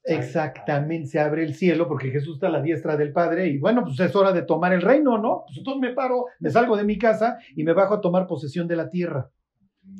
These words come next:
Les voy a leer tres, tres pasajes para que vean la secuencia. Les dije, ¿qué pasa en séptimo sello? Se hace silencio porque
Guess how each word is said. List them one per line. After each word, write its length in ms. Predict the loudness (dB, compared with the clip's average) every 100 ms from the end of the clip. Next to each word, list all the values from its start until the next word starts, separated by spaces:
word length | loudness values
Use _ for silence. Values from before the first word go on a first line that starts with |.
| -20 -20 _ -4
Les 140 | 2
voy 120 | 8
a 40 | 8
leer 280 | 8 4 2
tres, 280 | -2 -2 -4
tres 180 | -2 0
pasajes 460 | 2 2 2 0
para 260 | 4 4 4
que 140 | 0
vean 300 | 0 0 0
la 80 | -4
secuencia. 680 | -2 -2 0 0 0 -4 -4 _ _ _ _ _ _ _ _ _
Les 300 | 2 4 4
dije, 280 | 4 2 0
¿qué 120 | 0
pasa 260 | 2 2 2
en 100 | 2
séptimo 380 | 0 0 0 0
sello? 220 | -2 -2
Se 100 | -2
hace 180 | -2 -4
silencio 680 | -2 0 0 2 0 0 -4
porque 560 | -4 -2 -2 -4 -14